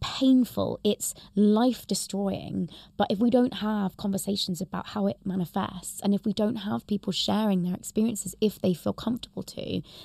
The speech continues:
then how are we ever gonna be able to reach all of those women who don't get help? You know, we know the stats. I think it's now one in five women in the U K will be in an abusive relationship at some point in their life.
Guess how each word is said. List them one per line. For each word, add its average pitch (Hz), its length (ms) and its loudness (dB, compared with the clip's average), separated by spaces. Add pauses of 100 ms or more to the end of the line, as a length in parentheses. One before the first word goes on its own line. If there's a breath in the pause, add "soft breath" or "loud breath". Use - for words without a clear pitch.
then 202 100 0
how 240 180 -2
are 240 60 2
we 208 140 4
ever 208 200 2
gonna 180 280 2 (240 loud breath)
be 202 80 -2
able 190 120 0
to 185 120 -2
reach 208 320 2
all 214 220 4
of 208 80 -4
those 190 180 2
women 185 360 2 (500 loud breath)
who 196 340 6 (520 soft breath)
don't - 160 4
get - 160 -6
help? - 340 -10 (140)
You 196 80 4
know, 190 240 4
we 226 160 8
know 247 160 8
the 233 80 6
stats. - 500 -4
I 196 60 0
think 202 180 0
it's - 140 -4
now 190 180 4
one 202 200 2
in 208 80 4
five 190 340 2
women 175 260 0
in 175 80 0
the 175 60 0
U 180 120 2
K 160 380 -2 (320 loud breath)
will 202 160 6
be 175 220 4
in 185 160 0
an 185 80 2
abusive 180 360 -2
relationship 175 600 -4
at - 80 -14
some 180 180 0
point - 220 -4
in 170 140 -2
their 165 120 -4
life. - 540 -2